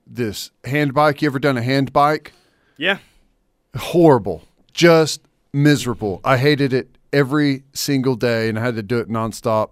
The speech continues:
Speaker 1: But, um, yeah, that's not, you're not really made to do, uh, cardio with your upper body.
Speaker 2: No, no, but he had to, and I,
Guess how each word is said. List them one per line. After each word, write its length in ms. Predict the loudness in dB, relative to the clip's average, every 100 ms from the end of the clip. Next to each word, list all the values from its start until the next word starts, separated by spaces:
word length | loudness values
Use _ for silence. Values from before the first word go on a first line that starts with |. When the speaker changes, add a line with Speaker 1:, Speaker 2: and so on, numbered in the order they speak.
| _ _ _ _ _ _
Speaker 1:
But, 360 | -2 -2 -4 _ -8
um, 420 | -6 -4 -6 -6
yeah, 200 | 0 0
that's 380 | 2 2 2 -2
not, 440 | -2 0 0 -2 -6 _ _ _ _ _ _
you're 140 | 2 6
not 260 | 8 8
really 300 | 8 10 10
made 760 | 8 2 4 6 8 8 6 4
to 120 | 0
do, 920 | 2 4 6 6 4 2 0 -2 -4 -6 0
uh, 280 | 2 0
cardio 720 | -2 0 4 4 4 4 4 2
with 160 | 0
your 200 | -2 0
upper 260 | 0 0 -4
body. 80 | 0
Speaker 2:
No, 560 | 4 6 6 4 0 -2
no, 400 | 0 0 2 0
but 240 | 0 -2
he 160 | -4 -4
had 300 | 0 0 -2
to, 240 | -4 -6
and 100 | -4
I, 120 | -6